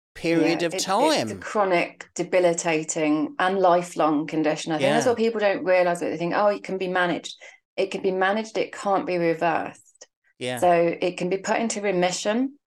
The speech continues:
Speaker 2: you know, and it can, it can be
Speaker 1: Mm.
Speaker 2: dormant.
Speaker 1: Mm.
Speaker 2: But so,
Speaker 1: Mm.
Speaker 2: but a child getting it, as you say, the wear and tear on the body and the emotional, because the
Speaker 1: Mm.
Speaker 2: child,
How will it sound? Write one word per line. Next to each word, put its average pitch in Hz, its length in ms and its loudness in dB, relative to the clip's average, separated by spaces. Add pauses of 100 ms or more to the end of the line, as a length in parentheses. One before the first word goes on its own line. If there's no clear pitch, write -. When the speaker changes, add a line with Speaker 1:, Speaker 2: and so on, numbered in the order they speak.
(160)
Speaker 2:
you - 100 -4
know, 170 140 2
and 175 140 2
it 180 240 -2
can, 196 160 -8
it - 180 -4
can 175 160 0
be 160 80 2
Speaker 1:
Mm. 113 80 -6
Speaker 2:
dormant. 190 600 0
Speaker 1:
Mm. 175 400 -4 (100)
Speaker 2:
But - 280 2
so, 214 120 -2
Speaker 1:
Mm. 220 160 -2
Speaker 2:
but 214 160 0
a - 40 -4
child 233 440 0
getting 226 420 -2
it, - 200 -2
as 214 160 -2
you 226 80 -2
say, 220 180 -2
the 202 120 -6
wear 226 360 2
and 220 160 -2
tear 202 340 0
on 190 100 -4
the 196 60 -6
body 208 260 0
and 277 180 4
the 381 80 2
emotional, 294 720 2
because 226 280 -2
the 269 100 2
Speaker 1:
Mm. 269 40 -14
Speaker 2:
child, 302 420 2